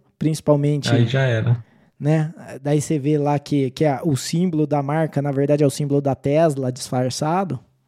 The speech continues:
Speaker 2: <laughs>
Speaker 1: E vamos ver, vamos ver como vai ser esse futuro Skynet aí, como é que vai ser o, a dominação. A galera, eh, ou o, o apocalipse zumbi também aí, com as pandemias que, que vão inventar,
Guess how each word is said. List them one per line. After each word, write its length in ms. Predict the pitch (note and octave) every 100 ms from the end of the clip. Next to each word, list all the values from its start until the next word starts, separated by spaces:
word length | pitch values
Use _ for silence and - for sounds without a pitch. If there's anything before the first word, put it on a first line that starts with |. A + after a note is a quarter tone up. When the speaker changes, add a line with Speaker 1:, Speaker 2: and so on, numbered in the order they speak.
| _ _ _ _ _ _ _
Speaker 2:
<laughs> 220 | - A#2 - _ _ _ _ _ _ _ _ _ _ _ _
Speaker 1:
E 120 | F3
vamos 280 | E3 A3+ C#4
ver, 140 | A3
vamos 220 | G#3+ A3 A#3
ver 80 |
como 220 | A3 A#3 A#3
vai 120 | A3+
ser 140 | G3
esse 140 | G#3+ -
futuro 320 | G#3+ G#3+ F#3+
Skynet 800 | F3 - F#3 D#3+ D#3 D#3+ - C3
aí, 240 | B2 B2
como 180 | B2 C3+
é 60 | C#3
que 100 | C#3
vai 140 | C3
ser 220 | C3 B2+
o, 220 | B2+ A#2 G#2 - _ _ -
a 160 | C3
dominação. 580 | B2+ C3 C3+ C#3 B2+ B2+
A 40 | C#3
galera, 440 | C3 C#3 D#3+ F3 E3 _ _ _ _ _ -
eh, 640 | D#3+ D#3 D3 C#3 C3+ B2
ou 440 | - F#3 G#3+ F#3 F3+
o, 320 | - D#3+ D3 D3+
o 60 |
apocalipse 720 | F3 C#3 E3 - D3+ D#3 - C#3+
zumbi 640 | B2+ C#3 C3+ D#3 C4+ - _ _
também 400 | C3 B2+ D#3+ E3+
aí, 140 | E3+
com 160 | G3+ D3+
as 100 | C3
pandemias 720 | - C#3 C3 C3 D3 C3 A#2+
que, 280 | - A#2+ A2+
que 180 | - B2+
vão 220 | B2+ C3+
inventar, 680 | B2+ B2 A#2 D#3 F3+ G3+